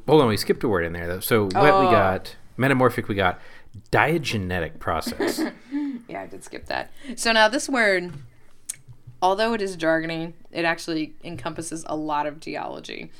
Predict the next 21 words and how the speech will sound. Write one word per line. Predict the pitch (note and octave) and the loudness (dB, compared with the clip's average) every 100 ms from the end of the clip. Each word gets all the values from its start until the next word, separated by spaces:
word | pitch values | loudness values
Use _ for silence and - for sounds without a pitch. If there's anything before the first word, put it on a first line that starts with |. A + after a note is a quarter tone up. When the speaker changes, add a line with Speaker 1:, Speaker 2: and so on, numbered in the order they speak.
| - - - - | -18 -18 -12 -10
Speaker 2:
And | F3 - | -8 0
all | A3+ B3 C4 C4+ | 2 4 0 -4
the | A3 | -2
word | F#3+ F3 E3 | -2 -2 -2
diagenetic | E3 E3 E3+ E3+ D#3+ C#3+ D3 - | -2 -2 -2 -6 -6 -8 -10 -8
or | D#3+ D3+ | -8 -8
diagenesis | D#3 D3+ D3+ D3+ E3 E3 D#3+ - E3+ - - | -4 -2 -2 -6 -8 -8 -8 -8 -10 -10 -8
as | - | -10
a | |
process | - D#3 D#3+ - - - - - - - - F3 | -6 -4 -4 -6 -10 -12 -16 -18 -20 -20 -14 -12
means | E3 - - | -10 -12 -12
is | - - - | -12 -12 -4
everything | F3 G#3 A#3+ C4 B3+ | -2 -2 -4 -2 -2
that | G3+ | -2
happens | G3 F#3 G#3 - | -4 -4 -8 -8
to | A#3 | -6
a | A3 | -6
rock | F3 - - - - _ - - _ _ _ - | -6 -6 -8 -12 -20 _ -20 -20 _ _ _ -6
after | - E3+ E3 E3+ | -4 -4 -6 -8
it's | - - | -10 -14
deposited. | - - - - - | -8 -6 -6 -8 -16